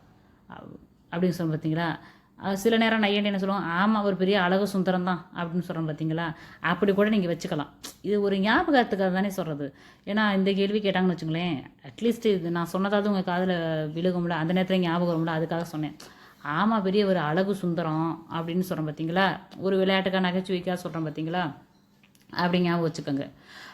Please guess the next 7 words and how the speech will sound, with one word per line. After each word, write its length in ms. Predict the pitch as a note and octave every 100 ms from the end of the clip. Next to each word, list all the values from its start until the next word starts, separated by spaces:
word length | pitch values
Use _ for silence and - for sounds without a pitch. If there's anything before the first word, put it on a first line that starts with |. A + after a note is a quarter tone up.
| - -
அ, 160 | A3 A3
இல்ல, 540 | A3+ A#3+ A#3 A3+ F#3+ D#3+ - -
எனக்கு 240 | - G3+ G3
வந்து 560 | G3+ A3+ G#3 F#3 F3+ F3+
ப்ராப்பரா 440 | G#3 G#3+ G#3+ G#3+
தெரியணும் 600 | G#3+ F#3+ F3 E3+ E3+ E3+ D#3 -
அப்படின்னு 600 | E3 F3 F#3 F3+ D#3+ D#3